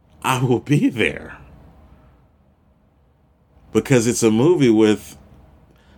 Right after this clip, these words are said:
someone who women thinks, uh, who people, who people think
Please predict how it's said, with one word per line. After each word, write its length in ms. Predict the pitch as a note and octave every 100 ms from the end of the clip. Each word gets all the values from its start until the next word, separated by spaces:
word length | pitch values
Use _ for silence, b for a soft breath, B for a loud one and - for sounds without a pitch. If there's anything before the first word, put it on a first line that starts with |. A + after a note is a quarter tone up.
| b
someone 840 | - - A2 A#2 A#2+ C3 C#3 - - -
who 320 | G#2 G2+ G2
women 480 | F#2 G2 G#2 A#2 A#2
thinks, 1200 | A2 G2 A#2 A#2 - - - - - - - -
uh, 920 | G2+ A2 A2 G#2+ G#2+ G#2+ G#2+ A2 A2+ - - B B B B B _ -
who 80 | F#2+
people, 480 | - G#2+ A#2 A#2+ - -
who 100 | G2
people 320 | - G2+ B2
think 440 | B2 G2 G#2 C3+